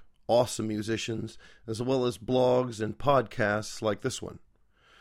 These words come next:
Check out current and past projects, as well as live streams of rehearsals, performances, interviews, et cetera. Open G records dot com, a place for music and ideas.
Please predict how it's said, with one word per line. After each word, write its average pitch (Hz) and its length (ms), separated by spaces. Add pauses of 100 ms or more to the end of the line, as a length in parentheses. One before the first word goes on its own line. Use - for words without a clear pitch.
(480)
Check 143 180
out 135 260
current 143 420
and 101 320
past 143 340
projects, 107 640
as 104 120
well 107 320
as 95 160
live 117 280
streams 107 420
of 110 140
rehearsals, 110 500
performances, 110 880
interviews, 104 680
et 92 140
cetera. 78 400 (920)
Open 117 280
G 120 240
records 127 480
dot 123 200
com, 110 520 (160)
a - 40
place 107 440
for - 180
music 107 420
and 95 140
ideas. - 540